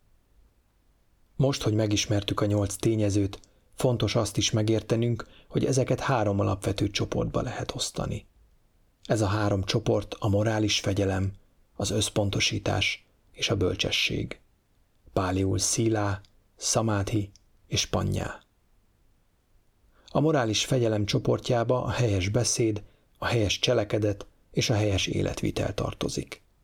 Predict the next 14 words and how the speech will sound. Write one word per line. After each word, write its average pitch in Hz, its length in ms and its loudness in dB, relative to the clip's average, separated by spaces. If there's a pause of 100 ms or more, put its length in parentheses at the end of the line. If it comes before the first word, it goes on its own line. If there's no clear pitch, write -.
(520)
Az 113 140 -2
összpontosítás 110 880 0
csoportjába 110 920 0
a - 80 -4
helyes 101 340 0
erőfeszítés, 110 1040 0 (240)
a - 100 -4
helyes 101 300 0
tudatosság 104 840 0 (200)
és - 220 2
a 123 40 0
helyes 101 340 0
összpontosítás - 840 -4
tartozik. - 720 -6